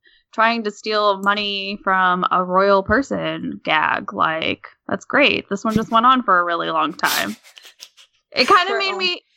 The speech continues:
Speaker 1: it kinda made me think of, like, uh, Clarence made me think of, like, Bender from Futurama in this episode, just because, uh,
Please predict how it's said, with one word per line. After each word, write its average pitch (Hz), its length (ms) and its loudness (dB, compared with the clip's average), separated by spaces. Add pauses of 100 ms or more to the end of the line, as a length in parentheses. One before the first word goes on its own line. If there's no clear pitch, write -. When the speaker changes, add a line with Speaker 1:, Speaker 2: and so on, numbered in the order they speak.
Speaker 1:
it 254 180 0
kinda 302 220 -2
made 320 140 -4
me 320 140 -6
think 294 200 -8
of, 269 120 -4
like, 226 360 0
uh, 196 320 0
Clarence 294 400 0
made 277 160 2
me 262 160 0
think 233 200 -2
of, 196 240 4
like, 202 260 0 (180)
Bender 185 480 2
from 185 240 -4
Futurama 208 1040 4
in 262 140 2
this 294 180 0
episode, 302 640 4 (680)
just 226 220 0
because, 226 340 2
uh, 208 200 4